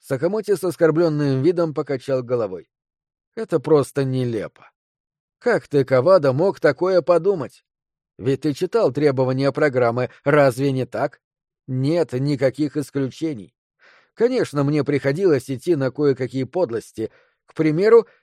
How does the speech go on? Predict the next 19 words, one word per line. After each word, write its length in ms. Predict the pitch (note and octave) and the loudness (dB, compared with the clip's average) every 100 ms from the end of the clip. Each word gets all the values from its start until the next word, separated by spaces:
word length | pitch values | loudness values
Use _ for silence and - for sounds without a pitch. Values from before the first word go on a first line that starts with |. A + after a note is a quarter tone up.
| _ | _
я 180 | G#3+ G3+ | 0 2
использовал 540 | C#3 G3+ F#3 D#3+ D#3 | 2 4 4 4 2
связи, 420 | C#3 D#3+ G3 C3 | 2 2 2 0
чтобы 280 | A#2+ D3 C#3+ | -2 -4 -2
устроить 360 | C3+ E3 D3+ - | 0 2 2 4
своего 260 | D3+ C#3 C#3 | 0 2 2
ребенка 440 | C3 F3 D3 D3+ | 2 -2 0 -2
в 80 | C3+ | 0
престижную 680 | E3+ D3 - B2 G2 B2 B2 | -2 -4 -4 -8 -6 -8 -10
школу. 400 | - F2 C#2+ - _ _ | -10 -14 -14 -16 _ _
Да, 360 | C#3+ E3+ F3+ G#3+ | 2 4 4 4
я 220 | A#3 A3+ | 2 -2
тоже 480 | - C3+ D#3+ D3 D#3 | 0 0 0 -2 -8
человек. 680 | - C3+ A2 D#2+ D2 - - _ _ _ - | -8 -8 -6 -8 -16 -20 -20 _ _ _ -6
Но 160 | B2+ | -2
быть 200 | C3 C3 | 0 -2
человеком 640 | - B2+ A2 A#2 A#2 D#3 D#3+ _ _ _ | 0 0 2 0 0 -2 -4 _ _ _
также 360 | - F#3+ D3 D#3 | -2 0 4 4
означает 540 | C3+ C#3 - F3+ F3 | 4 0 0 0 -2